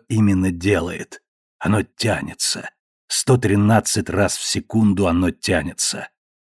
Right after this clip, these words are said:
Что-то, работавшее прежде, прекращает работу. Оно тянется, и то, что прежде отвечало, теперь отвечает слабее. Что-то перегорает, что-то отказывает, что-то ломается при попытке подняться.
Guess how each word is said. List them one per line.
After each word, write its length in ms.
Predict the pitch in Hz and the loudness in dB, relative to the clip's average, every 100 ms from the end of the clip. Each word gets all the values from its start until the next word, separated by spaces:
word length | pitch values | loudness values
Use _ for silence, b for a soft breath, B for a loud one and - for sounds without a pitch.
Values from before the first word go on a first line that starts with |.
| _ _ - | _ _ -12
Что-то, 380 | - 117 117 | -2 0 2
работавшее 640 | 98 95 113 104 - 104 92 | 2 0 0 -2 -2 0 0
прежде, 480 | 104 127 120 87 95 | 2 4 4 0 -2
прекращает 800 | 101 - 98 - - 90 80 78 | -2 0 0 0 0 0 -2 -4
работу. 540 | 80 78 76 - - _ _ _ _ _ | -4 -4 -6 -10 -16 _ _ _ _ _
Оно 220 | 95 117 | 2 4
тянется, 580 | 127 147 135 85 - - | 4 6 4 4 -2 -4
и 60 | 95 | 0
то, 100 | 120 | 0
что 160 | - | 0
прежде 420 | 120 117 131 98 110 | 2 4 4 4 2
отвечало, 600 | - 107 - 147 120 101 | 2 2 4 4 4 2
теперь 280 | 107 123 | 2 2
отвечает 540 | 110 98 95 - 117 104 | 2 2 0 2 2 2
слабее. 680 | - 107 98 101 80 90 - _ _ _ _ _ | 0 -2 2 2 2 0 -10 _ _ _ _ _
Что-то 300 | - 156 131 | 0 2 4
перегорает, 720 | 127 120 101 110 98 87 78 | 4 4 4 4 4 2 0
что-то 320 | - 113 107 | -2 -2 0
отказывает, 640 | 104 - 120 90 87 90 - | 0 2 0 2 0 0 0
что-то 320 | - 127 117 | 0 2 4
ломается 640 | 117 117 117 90 85 - | 6 6 6 4 0 -4
при 140 | 87 98 | -2 -4
попытке 500 | - - 110 - 110 | -4 -2 -4 -2 -4
подняться. 760 | - 90 87 85 - - - | -2 -2 0 -2 -2 -6 -8